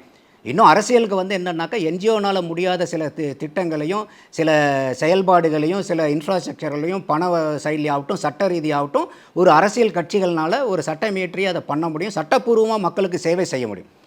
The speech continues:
நீங்க என் ஜி ஓவா இருந்தா என்ன, அரசியல் கட்சியா இருந்தா என்ன, நீங்க வந்து மக்களுக்கு சேவை செய்யணுங்கிறதான உங்களுடைய அல்டிமேட் எய்மு. அப்ப அவங்க வந்து ஒரு நல்ல, அஹ், வழியில தான் வந்துட்டு இருக்காங்க.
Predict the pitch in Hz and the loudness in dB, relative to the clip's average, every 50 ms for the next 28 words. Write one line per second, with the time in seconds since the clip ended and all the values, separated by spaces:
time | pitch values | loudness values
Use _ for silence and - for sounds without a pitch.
0 | _ _ _ 107 139 139 127 127 156 175 214 233 220 214 208 196 190 190 185 180 | _ _ _ -6 -4 -2 -2 -2 0 4 4 6 6 6 6 6 4 2 0 0
1 | 185 214 180 175 190 - 214 202 175 170 160 139 165 165 151 139 131 135 143 165 | 0 0 0 0 -2 -2 -2 -2 -2 -2 -4 -2 0 -2 0 0 -2 -4 -4 -4
2 | 175 147 156 170 185 185 175 170 185 220 320 403 - - - _ _ _ - 117 | -2 -2 -2 0 0 0 0 0 2 0 -2 -2 -4 -14 -20 _ _ _ -4 -2
3 | 139 - - 254 262 226 214 208 - 190 196 196 202 175 - 185 175 175 170 165 | -2 2 4 4 4 4 4 0 0 0 2 2 0 -2 -2 -2 -2 -2 -2 -2
4 | 165 160 156 170 180 175 160 151 147 139 131 117 127 143 - 175 160 160 151 107 | 0 0 0 0 0 0 0 0 0 0 0 0 0 0 0 0 2 2 0 0
5 | 117 120 120 120 107 95 - - _ _ _ _ _ - 110 - - 269 226 202 | -2 -2 -2 -2 -4 -6 -10 -14 _ _ _ _ _ -2 -2 2 4 6 6 6
6 | 208 208 208 202 202 233 254 233 214 185 170 156 151 180 226 262 254 226 220 185 | 4 4 2 0 2 2 2 2 2 2 2 2 0 2 4 4 6 6 6 4
7 | - - - - - 160 156 156 151 147 143 139 143 156 170 190 190 202 220 214 | 0 -4 -14 -8 -2 0 2 4 4 2 2 2 2 2 2 2 4 4 4 4
8 | 180 165 170 190 208 170 175 160 147 156 151 156 196 254 269 269 | 4 4 2 2 2 2 2 2 4 2 4 4 2 0 0 -2